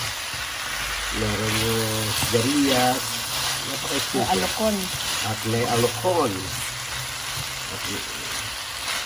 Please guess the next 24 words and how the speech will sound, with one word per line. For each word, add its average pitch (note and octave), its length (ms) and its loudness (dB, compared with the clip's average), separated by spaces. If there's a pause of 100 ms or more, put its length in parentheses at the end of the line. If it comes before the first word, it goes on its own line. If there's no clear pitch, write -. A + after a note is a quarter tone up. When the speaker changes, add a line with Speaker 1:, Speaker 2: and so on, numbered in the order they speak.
(320)
Speaker 1:
Saka - 220 -10 (120)
ang G2+ 200 -8
palaya, G#2+ 480 -4 (200)
saka G2+ 160 -8
sigarilyas. G#2 840 0 (960)
Sama-sama G#2 580 -2
na G#2+ 220 -4
together G#2 460 -2 (100)
yan. C3+ 220 0 (420)
Speaker 2:
Yung A3 160 -2
alokon, G#3+ 360 -2 (140)
mamaya E3+ 400 -6
ba? E3+ 80 -8 (240)
Speaker 1:
Isasama C3 460 0
na C#3+ 100 0
rin C#3 140 0
natin C3 320 0
yung A#2 160 -2
alokon. A#2+ 520 -2 (800)
Ito C#3+ 60 -6
isa D3 260 -4
lang. A#2+ 440 0 (1300)
Ah, - 320 -4
ayan, A2+ 220 -6